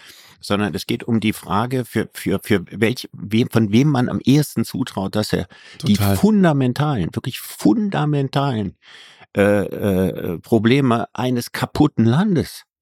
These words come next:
Speaker 1: irgendwie angehen kann.
Speaker 2: Ja.
Speaker 1: Und darüber haben wir in, natürlich wurde auch darüber berichtet, aber es wurde ganz viel Yellow-Press-mäßig über Charakter-, Charakterzüge,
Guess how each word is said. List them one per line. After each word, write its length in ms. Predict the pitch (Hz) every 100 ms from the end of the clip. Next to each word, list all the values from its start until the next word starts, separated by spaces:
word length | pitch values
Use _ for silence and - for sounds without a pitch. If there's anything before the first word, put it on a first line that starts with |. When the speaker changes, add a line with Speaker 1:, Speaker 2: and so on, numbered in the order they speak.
| _ _
Speaker 1:
irgendwie 440 | 131 104 95 92 78
angehen 440 | 87 78 78 -
kann. 240 | - - - _ _ _ -
Speaker 2:
Ja. 180 | 123 - -
Speaker 1:
Und 140 | 110 110
darüber 320 | 147 139 120
haben 160 | 151
wir 180 | 143 -
in, 180 | 117 113 - -
natürlich 400 | 107 98 180 127
wurde 280 | 98 92 -
auch 140 | -
darüber 400 | - 78 82 82
berichtet, 600 | 80 78 76 - - - _ _ _ -
aber 220 | - 87
es 160 | 82 -
wurde 260 | 110 104 - -
ganz 320 | 117 139 -
viel 260 | - 107 82
Yellow-Press-mäßig 1200 | 95 139 139 - 104 101 - 101 113 - 101 -
über 300 | 104 95 98 - 107
Charakter-, 640 | - - 107 - - - -
Charakterzüge, 880 | 104 120 - 101 - 98 92 104